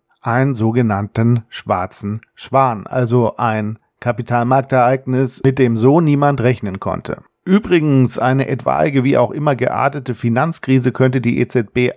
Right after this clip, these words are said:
auch dazu zwingen, die Zinsen wieder abzusenken. Und das ist natürlich die entscheidende Frage fürs kommende Jahr. Gehen die Zinsen weiter hoch oder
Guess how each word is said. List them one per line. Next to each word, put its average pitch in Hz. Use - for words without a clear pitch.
auch 160
dazu 127
zwingen, 127
die 113
Zinsen 123
wieder 117
abzusenken. -
Und 127
das 143
ist 127
natürlich 127
die -
entscheidende 120
Frage 120
fürs 117
kommende 113
Jahr. 113
Gehen 120
die 117
Zinsen 110
weiter 107
hoch 139
oder 92